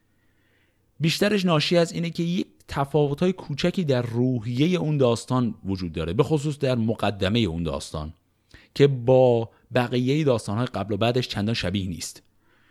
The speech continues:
روی همین حساب بعضی از پژوهشگرا مثل خود آقای دکتر خالقی مطلق به نتیجه رسیدن که احتمالاً این تکه رو، یعنی داستان بیژن و منیژه رو، فردوسی اصلاً قبل از شاهنامه گفته بوده و بعداً اضافهش کرده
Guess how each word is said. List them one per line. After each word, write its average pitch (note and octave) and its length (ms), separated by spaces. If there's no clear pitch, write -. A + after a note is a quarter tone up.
روی F3 200
همین G3+ 380
حساب C#3+ 520
بعضی C3+ 380
از G#2+ 140
پژوهشگرا G#2+ 720
مثل C3 320
خود A#2 180
آقای G#2+ 280
دکتر F#2+ 260
خالقی F2+ 400
مطلق B2+ 420
به E3+ 120
نتیجه F3+ 300
رسیدن D#3 340
که C#3 120
احتمالاً A#2 460
این B2+ 240
تکه - 440
رو، E3+ 220
یعنی G2 140
داستان F2+ 400
بیژن F2+ 280
و - 20
منیژه G2+ 340
رو، E3 80
فردوسی C3 360
اصلاً C#3 220
قبل B2+ 260
از F#2 80
شاهنامه G2+ 340
گفته G#2 300
بوده F#2 300
و B2+ 80
بعداً C3+ 240
اضافهش G2+ 360
کرده - 320